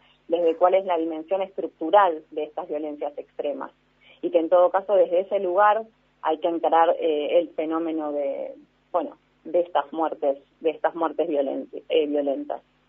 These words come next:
Lo que digo es que hay que poner sobre la mesa que en todo caso las desigualdades estructurales entre los géneros, la discriminación basada en el género y los estereotipos de género, seguro que inciden de manera directa para que estos hechos tremendos ocurran.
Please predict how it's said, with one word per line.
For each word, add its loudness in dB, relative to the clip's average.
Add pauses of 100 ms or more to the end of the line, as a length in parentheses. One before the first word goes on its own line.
(400)
Lo 2
que 2
digo 6
es 0
que -2
hay -4
que -2
poner -4
sobre 2
la 0
mesa -2
que -2
en -14
todo -2
caso 0
las -2
desigualdades 2
estructurales -2
entre -8
los -6
géneros, 2 (500)
la 4
discriminación 0
basada 0
en -6
el -10
género 2
y 0
los -8
estereotipos -2
de -6
género, 2 (340)
seguro 2 (260)
que 4
inciden 0
de -4
manera -4
directa -2
para -4
que -18
estos -6 (260)
hechos -10
tremendos 0
ocurran. -4